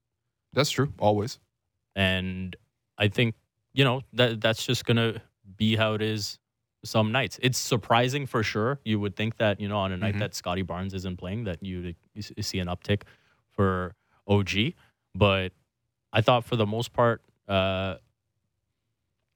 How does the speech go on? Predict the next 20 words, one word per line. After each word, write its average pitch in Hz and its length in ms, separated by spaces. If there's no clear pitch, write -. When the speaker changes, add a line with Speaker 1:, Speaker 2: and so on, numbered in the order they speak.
Speaker 2:
he - 160
played 113 320
the 107 80
way 107 220
he 104 120
should 113 280
offensively. 120 600
I 98 80
still 107 240
think 110 260
there's 101 320
things 101 440
he 101 220
needs 104 340
to 104 160
learn 95 400
in 92 220
terms 95 340
of 92 180
his 92 360